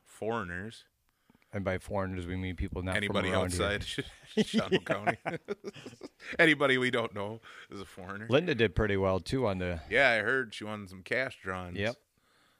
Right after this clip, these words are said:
Speaker 1: So, that's good.
Speaker 2: Yeah.
Speaker 1: But, uh, <laughs> I, I was wa-, me and Robert were watching the snap of, uh,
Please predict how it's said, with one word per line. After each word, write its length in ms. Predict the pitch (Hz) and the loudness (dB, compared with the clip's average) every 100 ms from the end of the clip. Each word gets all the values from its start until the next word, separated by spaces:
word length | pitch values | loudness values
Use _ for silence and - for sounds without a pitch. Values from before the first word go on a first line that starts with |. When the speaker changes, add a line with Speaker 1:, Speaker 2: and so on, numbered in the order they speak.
| - | -18
Speaker 1:
So, 400 | - 85 82 85 | -12 -12 -12 -14
that's 180 | 110 139 | -14 -14
good. 360 | - 87 92 - - | -14 -14 -12 -14 -6
Speaker 2:
Yeah. 260 | 165 165 80 _ _ _ _ | -4 -4 -6 _ _ _ _
Speaker 1:
But, 200 | - 92 87 92 | -8 -8 -8 -8
uh, 340 | 90 90 92 98 | -8 -8 -10 -12
<laughs> 140 | - | -12
I, 120 | - 95 - 120 - 95 | -10 -10 -8 -10 -8 -10
I 40 | 101 | -8
was 180 | 90 - | -8 -6
wa-, 160 | 92 - 95 | -6 -6 -12
me 100 | 95 | -12
and 120 | 85 | -4
Robert 320 | 98 98 98 85 | 0 2 0 0
were 120 | 92 | -2
watching 360 | 95 90 85 | -2 -4 -10
the 80 | 92 | -10
snap 480 | - - 95 98 - | -12 -8 -6 -6 -4
of, 220 | 92 87 | -6 -6
uh, 220 | 87 85 | -10 -10